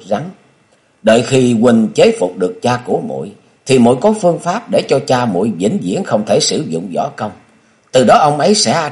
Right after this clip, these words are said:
trở nên hoàn toàn vô hại." Quan Sơn Nguyệt nghe xong cười lớn, "Thanh Thanh, chỉ cần muội nắm chắc vấn đề này thì ca ca không có gì để nói nữa.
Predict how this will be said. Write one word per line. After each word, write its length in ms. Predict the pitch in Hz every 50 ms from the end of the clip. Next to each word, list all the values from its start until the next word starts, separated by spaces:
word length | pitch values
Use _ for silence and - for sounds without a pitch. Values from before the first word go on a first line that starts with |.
| -
trở 160 | - 110 113 190 180
nên 200 | 170 160 156 120
hoàn 260 | 87 92 90 80 80 78 -
toàn 320 | 80 78 76 71 73 71
vô 180 | 82 120 131 117 113 -
hại." 100 | - - - _ _ _ _ _ _ _ _ _ _ _ _ _ _ _ _ _ _ _ _ -
Quan 140 | - 127 120
Sơn 200 | - 131 113 87
Nguyệt 140 | 76 80 90 -
nghe 180 | - 120 117 113
xong 240 | - - 113 113 107 -
cười 180 | - 73 64
lớn, 240 | 58 55 62 71 123 156 160 _ _ _ _ _ _ _ _ _ _ _ _ _ _ _ _ _ _ _ _ _ _ -
"Thanh 160 | 139 135 113
Thanh, 240 | - 120 120 104 85 - - _ _ _ _ _ _ _ _ -
chỉ 180 | - 165 214
cần 220 | - 151 123 120 117
muội 280 | 113 120 135 147 151
nắm 200 | 156 165 190 233 220
chắc 280 | - 196 226 220 - 139
vấn 200 | 156 208 254 190
đề 200 | 104 101 98 98
này 240 | 95 95 95 95 92
thì 120 | - 92 90
ca 200 | - - 131 135
ca 320 | 131 - 135 127 123 123
không 220 | 117 - 143 135 135
có 100 | 196 175 101
gì 160 | 90 85 82
để 140 | 78 85 113
nói 300 | 139 131 - 147 185 170 147
nữa. 160 | 139 76